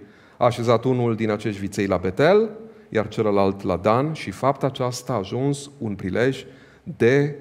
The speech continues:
mare păcătuire. Parcă am mai întâlnit această imagine undeva, din seria Exodul.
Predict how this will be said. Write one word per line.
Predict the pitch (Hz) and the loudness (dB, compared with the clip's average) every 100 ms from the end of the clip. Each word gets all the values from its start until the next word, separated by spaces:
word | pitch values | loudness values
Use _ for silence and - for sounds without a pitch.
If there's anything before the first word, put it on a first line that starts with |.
| - | -14
mare | - 98 104 113 113 117 117 | -6 0 2 4 2 -2 -6
păcătuire. | 110 107 101 107 95 90 - - _ _ _ _ _ | -8 -6 -4 -2 -2 -4 -12 -20 _ _ _ _ _
Parcă | 196 226 240 208 208 | 6 6 6 6 6
am | 175 | 6
mai | 175 | 4
întâlnit | 165 165 170 220 160 | 4 4 4 2 0
această | 104 113 - 113 | -2 -4 -2 -2
imagine | 110 123 156 120 104 | 2 4 4 2 -2
undeva, | 95 95 95 95 95 113 | -2 -2 0 -2 -2 -6
din | 113 | -6
seria | 117 170 165 | -2 0 2
Exodul. | 160 160 - 175 95 92 | 0 -2 -4 -2 -2 -6